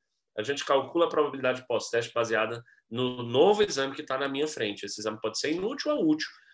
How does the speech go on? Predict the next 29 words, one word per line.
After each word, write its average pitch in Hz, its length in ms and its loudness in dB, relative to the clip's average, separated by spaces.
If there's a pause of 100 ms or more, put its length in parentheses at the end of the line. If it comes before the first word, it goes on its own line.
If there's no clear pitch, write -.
(160)
Aí 127 200 4
a, 185 240 0
a 147 100 4
matemática, 151 600 0
o 151 80 -8
teorema 165 420 4
de 160 80 -6
Bayes 123 280 -2
vai 135 120 0
acabar 117 380 0
me 113 100 -6
falando, 87 480 -2
né? 107 160 0 (720)
Bom, 123 300 2 (320)
ah, 104 640 2
claro, 110 340 4 (440)
isso 120 240 -6
tudo 151 180 -4
que 139 80 0
eu 95 100 -2
falei 101 280 2
até 95 200 0
agora 95 480 4 (200)
pareceu 104 340 0
um 120 80 -6
pouco 113 240 0
absta-, 117 560 0
abstrato, 120 640 -2
né? 127 240 0